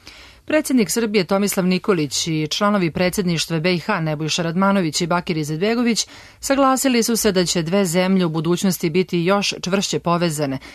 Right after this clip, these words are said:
i dogovorili da se planirane posete i sastanci visokih zvaničnika dveju država više ne odlažu. Nikolić je rekao da je saslušao sve primedbe iz Sarajeva, koje su najčešće bile upućene zbog njegovih tumačenja određenih događaja u prošlosti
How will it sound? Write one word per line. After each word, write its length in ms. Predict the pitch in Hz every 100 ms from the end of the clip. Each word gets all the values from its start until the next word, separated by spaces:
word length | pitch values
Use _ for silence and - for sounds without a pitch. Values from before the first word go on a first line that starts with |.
| -
i 100 | 240
dogovorili 640 | 226 226 202 185 175 180 175
da 100 | 156
se 140 | 165
planirane 460 | 175 175 170 147 139
posete 420 | 190 196 196 156
i 40 |
sastanci 500 | - 175 - 214 160
visokih 420 | 147 147 151 160
zvaničnika 520 | 165 196 208 185 156 151
dveju 220 | 160 151
država 440 | 175 196 214 202
više 320 | 156 135 -
ne 120 | 170 143
odlažu. 400 | 113 107 123 - - - - -
Nikolić 400 | 269 311 262 170
je 60 | 151
rekao 380 | 147 - 254
da 80 | 202
je 60 | 147
saslušao 540 | 185 196 262 - 170
sve 200 | - 285
primedbe 440 | 277 214 202 151 147
iz 80 |
Sarajeva, 460 | - 135 131 120 131
koje 160 | - 170
su 120 | 220
najčešće 420 | 233 233 196 180
bile 200 | 175 170
upućene 400 | 160 196 190 170
zbog 320 | 147 160 156
njegovih 460 | 160 160 165 165 -
tumačenja 560 | 170 180 185 208 147
određenih 460 | 170 165 160 151 147
događaja 440 | 156 151 143 127
u 40 | 131
prošlosti 580 | - 220 - 226 -